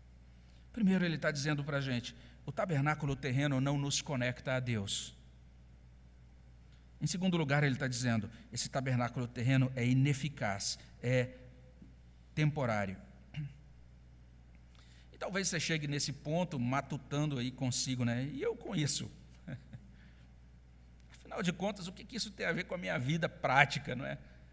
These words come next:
Essas coisas de tabernáculo e dizer que as coisas lá não funcionavam, funcionavam dessa ou daquela maneira. De que modo isso que consta aqui em Hebreus nove, seis a dez se relaciona com o dia de hoje?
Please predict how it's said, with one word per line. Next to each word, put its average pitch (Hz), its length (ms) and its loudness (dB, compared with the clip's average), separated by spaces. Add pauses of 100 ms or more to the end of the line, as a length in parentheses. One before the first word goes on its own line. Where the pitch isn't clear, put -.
Essas - 300 -6
coisas 123 380 -4
de 127 100 -10
tabernáculo 120 1040 -4 (220)
e 127 60 -10
dizer 123 320 -4
que 143 140 -6
as - 120 -4
coisas 135 320 -6
lá 127 200 0
não 131 160 -2
funcionavam, 131 640 0 (180)
funcionavam 139 520 2
dessa 143 240 0
ou 135 40 -6
daquela 131 300 0
maneira. 127 760 4 (1700)
De 160 80 -6
que - 80 -10
modo 202 340 2
isso 220 200 2
que 214 100 -4
consta 202 400 2
aqui 147 140 -4
em 170 100 2
Hebreus 147 340 4
nove, 151 280 4
seis 151 280 0
a 139 60 0
dez 156 340 4 (240)
se - 160 -2
relaciona 160 520 4
com 160 200 2
o 135 60 4
dia 139 380 2
de 147 100 2
hoje? 147 400 4